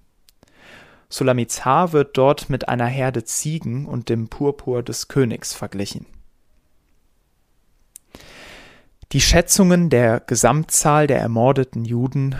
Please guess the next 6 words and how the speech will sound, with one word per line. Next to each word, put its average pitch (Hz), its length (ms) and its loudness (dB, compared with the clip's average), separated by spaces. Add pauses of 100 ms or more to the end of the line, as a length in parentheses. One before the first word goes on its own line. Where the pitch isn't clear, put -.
schwanken 127 560 -2
zwischen 120 480 -4
fünf - 560 -4
bis - 220 -6
sechs - 400 -2
Millionen. 113 800 -2